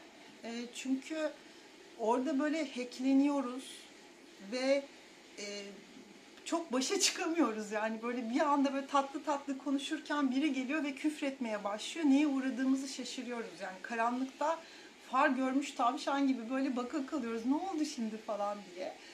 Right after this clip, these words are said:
O böyle çok benim kompanse edemediğim, özellikle canlı yayınlarda kompanse edemediğim bir durum maalesef.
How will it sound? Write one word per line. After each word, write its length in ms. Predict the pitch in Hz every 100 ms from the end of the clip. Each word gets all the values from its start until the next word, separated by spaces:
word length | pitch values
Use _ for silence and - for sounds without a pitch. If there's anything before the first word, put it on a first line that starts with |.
| - - -
O 160 | 269
böyle 260 | 285 311 311
çok 300 | - 320 -
benim 220 | 277 294
kompanse 680 | - 269 262 285 277 - 285
edemediğim, 540 | 240 269 240 190 180
özellikle 580 | 196 220 226 254 - 226
canlı 320 | 233 226 247
yayınlarda 580 | 247 233 233 233 233 247
kompanse 600 | - 226 - 226 233 -
edemediğim 560 | 208 233 220 180 175 156
bir 120 | 151
durum 180 | 156 160
maalesef. 640 | 160 160 - - -